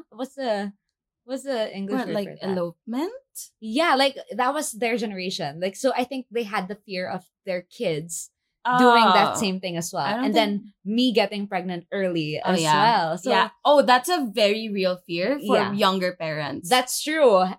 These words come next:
Speaker 1: That is true. I'm watching Gilmore Girls right now. Like, that's a, that's a whole plot.
Speaker 2: <laughs>
Speaker 1: But yeah, I think ultimately my boys were,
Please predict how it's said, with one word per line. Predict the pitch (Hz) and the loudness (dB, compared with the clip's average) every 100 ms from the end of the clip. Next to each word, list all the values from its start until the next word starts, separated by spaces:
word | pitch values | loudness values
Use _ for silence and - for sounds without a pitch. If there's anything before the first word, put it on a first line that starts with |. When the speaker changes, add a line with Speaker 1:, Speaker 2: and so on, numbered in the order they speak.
| _ | _
Speaker 1:
That | 190 220 220 | -4 0 0
is | 247 - | -2 -4
true. | - | -12
I'm | 294 | -8
watching | 302 339 392 | -6 -4 0
Gilmore | 247 247 220 | 2 2 -2
Girls | 190 160 170 | -2 -4 -4
right | 151 | -8
now. | 156 165 | -8 -6
Like, | 190 | -6
that's | 220 | -6
a, | 269 - | -6 -2
that's | 226 285 | 0 2
a | |
whole | 285 262 | 2 2
plot. | - 254 - | 2 2 2
Speaker 2:
<laughs> | 254 - 269 277 - 285 330 226 | 0 -2 -4 -4 -4 -8 -10 -4
Speaker 1:
But | 320 311 302 - | 0 0 -4 -10
yeah, | 247 233 302 247 | -8 -4 0 0
I | 277 | 0
think | 330 311 | -4 -8
ultimately | 262 269 262 254 226 | -6 -6 -8 -10 -6
my | 220 220 214 | -6 -6 -10
boys | 190 180 196 185 185 | -12 -6 -4 -4 -6
were, | 196 175 156 | -10 -8 -8